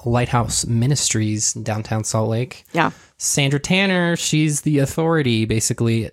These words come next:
Speaker 1: All those other shit, all that other shit wouldn't exist without her. So.
Speaker 2: Yeah. They, her and her husband put together a wealth of resources about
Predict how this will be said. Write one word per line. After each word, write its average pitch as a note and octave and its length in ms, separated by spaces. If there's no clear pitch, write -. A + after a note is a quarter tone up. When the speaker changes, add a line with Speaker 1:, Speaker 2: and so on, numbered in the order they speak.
Speaker 1:
All C3+ 160
those C#3 180
other C3 160
shit, - 400
all B2 80
that A#2 120
other G#2+ 120
shit A2 280
wouldn't G#2+ 300
exist - 400
without - 240
her. A2 160
So. - 220
Speaker 2:
Yeah. - 140
They, F3 260
her F#3+ 200
and F#3 120
her F3+ 120
husband E3 340
put - 140
together D#3 580
a F#3 80
wealth D#3 500
of D3+ 140
resources - 880
about F2+ 400